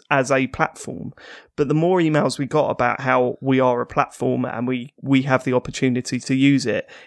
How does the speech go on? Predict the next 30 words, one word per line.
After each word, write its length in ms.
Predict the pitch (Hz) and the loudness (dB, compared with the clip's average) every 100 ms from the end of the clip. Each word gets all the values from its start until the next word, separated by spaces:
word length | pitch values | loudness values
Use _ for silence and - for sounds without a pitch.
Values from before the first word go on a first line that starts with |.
| - | -2
it 160 | 139 131 | 0 2
sort 240 | - 147 | 4 4
of 60 | 135 | 4
opened 360 | 135 131 131 120 | 2 2 0 0
it 120 | - | 0
up 160 | 131 | -2
a 60 | 139 | -2
little 180 | 98 - | -6 -6
bit 180 | 120 113 | -6 -6
more. 320 | 113 107 - | -4 -4 -4
And 260 | 120 120 120 | -2 -2 -2
we, 460 | 135 139 139 131 - - - - | 0 2 4 0 -6 -20 -14 0
I 120 | 135 | 0
think 440 | - - 180 - - | 0 -2 -2 -2 0
if 260 | 147 - - | 0 0 2
we're 140 | 147 | 2
guilty 400 | 143 175 165 151 | 4 0 2 0
of 100 | 131 | 2
one 200 | 156 156 | 2 0
thing, 400 | - 165 160 160 | 2 2 2 0
it's 240 | 139 135 - | 0 0 0
having 300 | - 135 135 | 2 2 4
a 60 | 135 | 2
little 120 | 131 | 2
bit 120 | 127 | 2
more 140 | 131 131 | 0 0
confidence 720 | - 135 - 135 131 - - | 0 -2 0 0 0 -2 -2
to 420 | 139 131 127 123 _ - - | 0 0 -2 -6 _ -20 -6
approach 420 | 135 - 156 - | -4 0 -2 0
people, 460 | - 160 - 170 | 0 0 0 -4